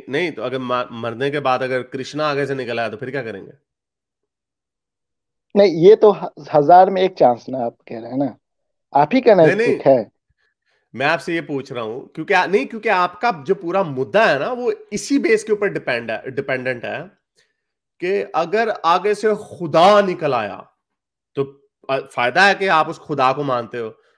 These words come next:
Speaker 1: मैं आपसे कह रहा हूं, आपके इस मुद्दे, इस, इस सवाल में प्रॉब्लम है कि अगर आगे से खुदा निकल आया, आप अज्यूम कर रहे हो कि वो खुदा का नाम होगा अल्लाह मियां।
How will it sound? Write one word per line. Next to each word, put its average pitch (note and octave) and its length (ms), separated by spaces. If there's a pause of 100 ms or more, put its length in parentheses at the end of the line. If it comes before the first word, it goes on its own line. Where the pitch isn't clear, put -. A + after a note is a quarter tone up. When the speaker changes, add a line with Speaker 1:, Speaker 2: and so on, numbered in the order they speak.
(160)
Speaker 1:
मैं C3+ 140
आपसे G#3 280
कह G#3 120
रहा A#3 100
हूं, A3 100
आपके G3 220
इस D#3 160
मुद्दे, D3+ 340
इस, - 320
इस - 300
सवाल D3+ 380
में F3 400 (100)
प्रॉब्लम F3+ 420
है - 240 (300)
कि E3 60
अगर F#3 180
आगे F#3+ 200
से A3 80
खुदा F#3+ 640
निकल D#3 280
आया, A#2+ 120
आप F#3+ 420
अज्यूम G3+ 460
कर F3+ 180
रहे B2 120
हो A#2+ 180 (340)
कि D#3+ 80
वो G3+ 160
खुदा F#3 460
का A3+ 120
नाम F3+ 200
होगा F#3 200
अल्लाह F3+ 440
मियां। B2 260